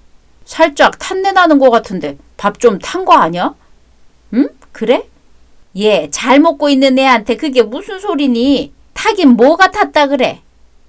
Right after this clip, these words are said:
아니, 살짝 탄내 나는 거 같아서 그러지. 이리 줘봐. 내가 한번 먹어볼게. 야! 아니, 너는 네 밥 먹어. 왜 네가 새아가 밥을 먹으려고 그래? 어, 깜짝이야. 엄마, 갑자기 왜 소리를 지르고 그래?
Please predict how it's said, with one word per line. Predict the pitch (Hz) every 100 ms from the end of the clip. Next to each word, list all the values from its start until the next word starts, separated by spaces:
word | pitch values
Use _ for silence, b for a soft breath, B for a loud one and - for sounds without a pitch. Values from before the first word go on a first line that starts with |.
| _ _
아니, | - 190 208
살짝 | - 370 294 254
탄내 | - 392 403
나는 | 370 330
거 | 285
같아서 | 240 254 311 277 233
그러지. | 208 220 220 180 190 156 -
이리 | 208 233 254
줘봐. | 190 - -
내가 | 190 214 254
한번 | 190 196
먹어볼게. | 170 185 240 208 175 - - _ _ _ - 320
야! | - - - _
아니, | - 262 359 403
너는 | 370 359 320 320 -
네 | 262 403
밥 | 415 381
먹어. | 381 403 320 320 339 220
왜 | 208 349
네가 | 269 381 370
새아가 | 359 453 480 440
밥을 | 403 339 320
먹으려고 | 320 339 320 294 262
그래? | 254 254 330 370 - _ _ _ _ _ _ _ -
어, | 180
깜짝이야. | - 190 202 254 202 170 - _
엄마, | 180 220 214 160
갑자기 | - - - 311 302
왜 | 208
소리를 | - 311 392 311
지르고 | 240 170 190 226 269
그래? | 277 202 165